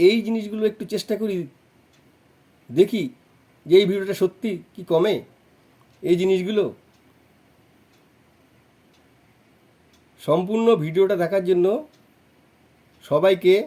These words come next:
আন্তরিকভাবে ধন্যবাদ। যদি সত্যি সত্যি ব্যথা দূর হয়, তাহলে ভিডিওটি অনেক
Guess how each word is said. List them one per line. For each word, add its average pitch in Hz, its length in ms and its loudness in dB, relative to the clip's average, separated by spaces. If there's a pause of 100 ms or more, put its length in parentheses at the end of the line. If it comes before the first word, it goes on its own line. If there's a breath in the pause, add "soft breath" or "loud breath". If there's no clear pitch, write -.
(1040)
আন্তরিকভাবে 180 640 -2 (100)
ধন্যবাদ। 151 400 0 (1600)
যদি 190 260 2 (200)
সত্যি 165 240 -6
সত্যি 220 240 -6
ব্যথা 160 240 2 (120)
দূর 180 120 -2 (100)
হয়, 170 240 -2 (1300)
তাহলে 175 280 2 (140)
ভিডিওটি 185 460 2 (1700)
অনেক 175 240 0